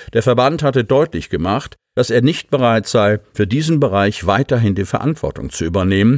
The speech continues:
wenn es keine gravierende Verbesserung der Sicherheitslage geben würde. Bekannt ist das Problem seit mehr als zehn Jahren und auch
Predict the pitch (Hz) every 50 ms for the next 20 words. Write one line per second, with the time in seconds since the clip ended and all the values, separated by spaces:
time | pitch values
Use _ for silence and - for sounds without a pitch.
0 | - - - - 104 104 95 - - - - 117 113 117 127 147 151 143 - 135
1 | 127 113 110 101 104 98 101 98 90 - 120 107 - 104 80 - - - 92 87
2 | 85 82 - - - - - - 123 117 117 110 - - 71 69 69 - - 85
3 | 80 76 78 87 82 76 80 78 78 78 78 67 73 78 76 73 65 67 71 85
4 | - _ _ _ _ _ _ _ _ - 117 113 - - 123 131 139 135 156 151
5 | - 170 151 - - - 139 123 131 143 151 165 156 143 156 147 156 - 151 139
6 | 113 90 113 120 - - - 147 131 123 123 120 135 139 139 127 104 92 90 90
7 | 117 113 104 - - _ _ _ - - 110 - -